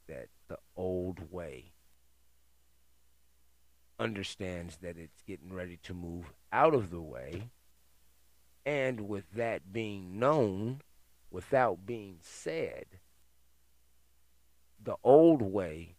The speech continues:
wants to give it one good last little, uh, right on the chin,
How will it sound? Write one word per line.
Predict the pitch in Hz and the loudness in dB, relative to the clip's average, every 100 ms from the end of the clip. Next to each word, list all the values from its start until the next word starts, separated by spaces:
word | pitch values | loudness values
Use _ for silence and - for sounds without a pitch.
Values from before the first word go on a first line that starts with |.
| _ _ _ - _ - - | _ _ _ -20 _ -20 0
wants | 131 147 - | 2 2 0
to | 110 | -4
give | 95 113 | -2 -2
it | 82 73 | -4 -6
one | 104 139 131 | -4 -4 -6
good | 104 120 87 | -4 -4 -4
last | 101 107 101 - - | -6 -2 -2 -4 -4
little, | 107 87 - - | -2 -4 -8 2
uh, | - 147 - - - _ _ _ - - _ - - - - _ _ _ _ _ _ - | 4 4 0 -20 -20 _ _ _ -6 -6 _ -20 -20 -20 -20 _ _ _ _ _ _ -14
right | 107 117 113 | -2 2 2
on | 107 104 | 0 -2
the | 95 | -4
chin, | - 123 98 80 | -2 -2 -2 -6